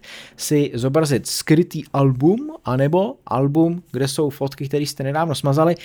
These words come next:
tak se k nim jednoduše nedostane, ale objeví se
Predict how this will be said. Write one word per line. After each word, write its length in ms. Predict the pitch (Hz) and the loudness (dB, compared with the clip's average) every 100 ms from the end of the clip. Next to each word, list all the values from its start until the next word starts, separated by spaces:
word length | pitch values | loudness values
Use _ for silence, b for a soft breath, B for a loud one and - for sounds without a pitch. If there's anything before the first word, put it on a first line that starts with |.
| B B | B B
tak 140 | 131 | -4
se 120 | - | -2
k 60 | 165 | 0
nim 120 | 160 | 2
jednoduše 400 | 160 170 185 - | 2 2 0 0
nedostane, 480 | 120 151 - 170 170 - | -2 -2 -2 0 0 -2
ale 280 | 139 147 151 _ | 0 0 -2 _
objeví 340 | 139 135 139 143 | -2 0 2 0
se 280 | - 131 | -2 -4